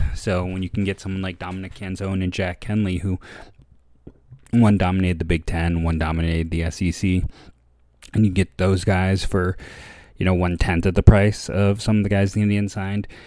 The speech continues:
it allowed me to make some really interesting choices later in the draft, and I think it'll be a piece that, uh, people look forward to. I mean, it's a piece every year people look forward to, but I think it's, uh,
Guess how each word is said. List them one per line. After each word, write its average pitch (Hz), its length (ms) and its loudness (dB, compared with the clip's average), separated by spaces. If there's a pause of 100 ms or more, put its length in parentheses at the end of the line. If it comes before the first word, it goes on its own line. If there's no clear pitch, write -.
(200)
it - 40 -12
allowed 104 280 2
me 104 140 2
to 95 60 -2
make 98 260 0
some 107 260 0
really 107 300 6
interesting 95 480 -4
choices 92 400 -4
later 92 180 -6
in 87 120 -10
the 87 40 -12
draft, 90 380 -8
and 95 100 -10
I 92 60 -8
think 107 140 -8
it'll 98 100 -4
be 92 140 -8
a 92 80 -10
piece 98 400 -10
that, - 280 -12
uh, 95 200 -8 (680)
people 92 460 -2
look 95 200 -6
forward 98 340 0
to. 98 420 0 (280)
I - 60 -4
mean, 110 120 4
it's 101 120 -4
a 110 60 -2
piece - 260 6
every 92 220 -4
year 85 100 -2
people 92 380 -2
look 90 120 -8
forward 90 280 -8
to, 92 100 -6
but 98 100 -6
I 98 60 -2
think 101 160 -2
it's, - 220 -6
uh, 95 220 -2